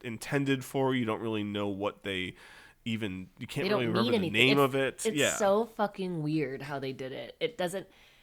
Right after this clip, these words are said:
Speaker 2: they, they still exist. Well,
Speaker 1: Yes.
Speaker 2: uh, to be, to be fair,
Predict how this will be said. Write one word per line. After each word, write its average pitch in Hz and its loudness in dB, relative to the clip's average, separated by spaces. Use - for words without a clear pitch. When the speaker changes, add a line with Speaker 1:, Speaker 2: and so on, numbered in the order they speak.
Speaker 2:
they, 180 2
they 190 4
still 202 -2
exist. 147 -6
Well, 170 0
Speaker 1:
Yes. - -8
Speaker 2:
uh, 170 -16
to 277 -6
be, 220 -2
to 233 -10
be 196 -4
fair, 147 -4